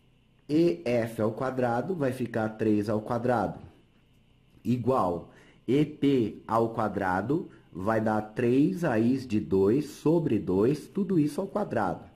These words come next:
mais a altura que a gente quer, a altura que eu chamei de H um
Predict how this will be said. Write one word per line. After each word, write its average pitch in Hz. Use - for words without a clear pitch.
mais 90
a 151
altura 202
que 107
a -
gente 120
quer, 143
a -
altura 110
que 156
eu -
chamei 113
de 113
H 127
um 120